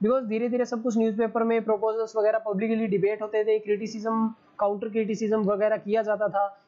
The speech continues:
इन सब से experience लेके leaders ने अपना point रखा constituent assembly में, तब जाके हमारा संविधान properly तैयार हो पाया है। आगे देखिए, there were hundred of response आते थे, lawmaker had to account, जो lawmakers को देखना पड़ता था, जैसे All India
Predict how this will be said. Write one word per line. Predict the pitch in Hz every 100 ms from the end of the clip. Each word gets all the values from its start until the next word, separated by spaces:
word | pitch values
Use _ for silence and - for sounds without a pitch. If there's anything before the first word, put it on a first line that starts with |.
| -
इन | 269 302
सब | 302
से | - 247
experience | 240 240 240 214
लेके | 220 214
leaders | 220 214 214 214
ने | 214 220 220 _ -
अपना | 196 202 220 220
point | 202 202 202
रखा | 196 196 202 202
constituent | 196 185 190 196 196
assembly | 180 185 175 170
में, | 165
तब | 160 220
जाके | 190 214 208
हमारा | 208 190 190 196
संविधान | 190 180 175 190
properly | 185 175 180 180
तैयार | 180 165 190 277 285 _ _ _ -
हो | 180
पाया | 180 160 139
है। | 131 123 117 _ _ _ _ _ - _ _ -
आगे | 202 247
देखिए, | 247 285 311
there | 254 185 226
were | 277 269
hundred | 233 240
of | 262 240
response | 233 - 240 233
आते | 220 233
थे, | 233 233 233 _ _
lawmaker | 202 220 240 240 240
had | 226 220
to | 240
account, | 226 220 220
जो | 180 226 220 240
lawmakers | 202 220 226 220
को | 226
देखना | 202 202 214
पड़ता | 202 202 214
था, |
जैसे | 202 202
All | 226 208 226
India | 226 220 226